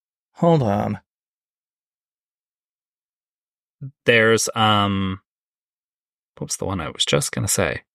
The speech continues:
Speaker 1: Sorry.
Speaker 2: It's okay.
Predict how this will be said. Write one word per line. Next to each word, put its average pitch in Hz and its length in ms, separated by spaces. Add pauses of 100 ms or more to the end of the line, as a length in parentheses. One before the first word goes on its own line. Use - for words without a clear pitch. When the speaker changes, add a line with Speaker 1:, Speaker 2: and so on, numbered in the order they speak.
(960)
Speaker 1:
Sorry. - 500 (760)
Speaker 2:
It's - 80
okay. 50 220